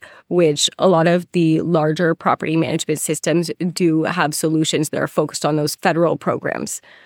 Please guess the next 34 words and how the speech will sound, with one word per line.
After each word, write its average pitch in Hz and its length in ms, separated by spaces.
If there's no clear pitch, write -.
But 170 100
the 180 80
reality 170 600
is 156 240
that - 200
most 175 380
buildings 151 600
have 131 260
blended 151 320
financing 147 640
where 151 160
they 143 140
have 151 440
these 156 220
other 139 320
requirements 147 800
for 151 300
their 139 140
local 151 360
programs. - 680
Um, 135 420
so 180 240
we 165 420
also 175 340
can 170 160
account - 420
for 147 180
those. - 440
Uh, 151 240
we 175 100
have 165 120
some 180 240
customers 165 680
that 156 400